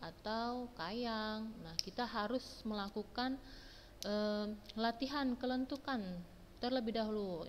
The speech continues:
Nah, jadi latihan kelentukan di sini banyak ya, diantaranya yang pertama pergelangan tangan. Kita lihat, berikut ini adalah salah satu jenis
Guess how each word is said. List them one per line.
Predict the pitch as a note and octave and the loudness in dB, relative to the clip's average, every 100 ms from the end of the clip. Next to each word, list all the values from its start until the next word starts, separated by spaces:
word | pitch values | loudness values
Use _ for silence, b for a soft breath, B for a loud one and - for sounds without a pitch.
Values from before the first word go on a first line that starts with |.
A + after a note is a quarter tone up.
| F3+ | -2
Nah, | F3+ E3 - B B B - | -2 -4 -8 B B B -4
jadi | G#3+ C4+ | 0 2
latihan | B3+ B3+ A#3+ | 4 2 0
kelentukan | A#3 A#3 A#3 A#3+ | 2 0 0 0
di | A#3+ | 0
sini | B3 D4 | 0 -2
banyak | C4 B3+ C#4 G#3+ G3+ - - - | 0 2 2 0 -2 -10 -16 -10
ya, | F3+ F#3 A3+ A#3 | -4 -2 -2 -2
diantaranya | F3+ F3+ F3+ F3 F3 G3 B3 | 0 0 2 0 0 2 2
yang | C4 A3 | 2 0
pertama | A3+ F#3 F3+ G3+ C4+ C#4+ - | -2 -2 0 2 0 -2 -2
pergelangan | G3 F3 F3 F3+ G#3 A3 | -2 0 2 2 0 0
tangan. | A3+ G3+ F3+ D#3+ E3 | -2 -2 -4 -4 -8
Kita | - G3+ | -4 2
lihat, | A3+ G#3+ - B B B B A3+ | 4 4 0 B B B B 0
berikut | C4 D4 | 2 4
ini | D4 D#4+ D#4 | 2 2 4
adalah | C4 C4 C4+ | 6 6 4
salah | C4+ B3 C4 | 4 2 2
satu | B3 B3 D4 C#4+ | 0 0 0 2
jenis | A3+ B3 B3+ C#4 | 4 4 6 4